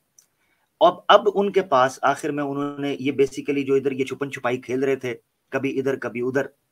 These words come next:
तो उसका मकसद जो था वो यही था कि बिल आखिर उनको कोई लाइमलाइट मिले और वो एक ऐसे चैनल पर जाकर बैठकर जो दिल में आए वो उगल सकें। बहरहाल, बुजुर्ग हैं,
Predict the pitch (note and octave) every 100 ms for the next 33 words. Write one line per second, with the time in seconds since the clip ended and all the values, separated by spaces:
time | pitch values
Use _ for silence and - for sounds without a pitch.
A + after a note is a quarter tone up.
0 | _ _ _ _ _ _ - - _ _
1 | - E3+ - E3 D3 - F3+ D3 D#3 C#3
2 | C3 C3 C#3+ C3+ B2 C3 B2+ D3+ A#2 A#2
3 | - F#2 _ _ _ C#3 D3 D3 C#3 A2
4 | A2+ A#2 A2+ A2+ F#2+ A#2+ D3+ _ _ _
5 | _ A#2+ C3 B2+ A#2 A2 G#2 C3 B2 A2
6 | A2 G#2 F#2+ F#2 F#2 F#2 F#2 C3+ - A2+
7 | D#3 C3 A#2 G#2+ - G2 G#2 G2+ G#2 F#2
8 | - - E3+ _ _ _ _ F3 E3+ C3+
9 | _ - B2 D3 F#3 D3+ C#3+